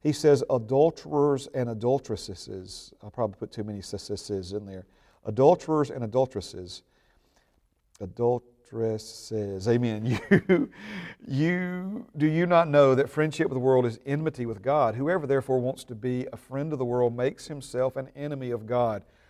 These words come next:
Or do you think that the scripture says in vain, 'The Spirit who dwells in us yearns jealously,'"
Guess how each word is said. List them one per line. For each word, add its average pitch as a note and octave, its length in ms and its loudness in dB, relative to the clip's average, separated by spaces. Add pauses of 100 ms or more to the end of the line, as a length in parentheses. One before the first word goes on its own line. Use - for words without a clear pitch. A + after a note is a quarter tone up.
(240)
Or B2+ 160 8
do A2 100 -4
you B2 320 0
think C#3+ 520 -4
that B2 220 0
the A2+ 120 -4
scripture F3 920 -4
says C#3+ 480 0
in B2+ 380 -8
vain, G#2+ 480 -6 (500)
'The G#2+ 60 -10
Spirit C3 400 -2
who B2 160 -8
dwells A2 380 -2
in C#3 280 -8
us G2+ 380 -6 (420)
yearns A#2 600 -2 (460)
jealously,'" G2+ 840 -6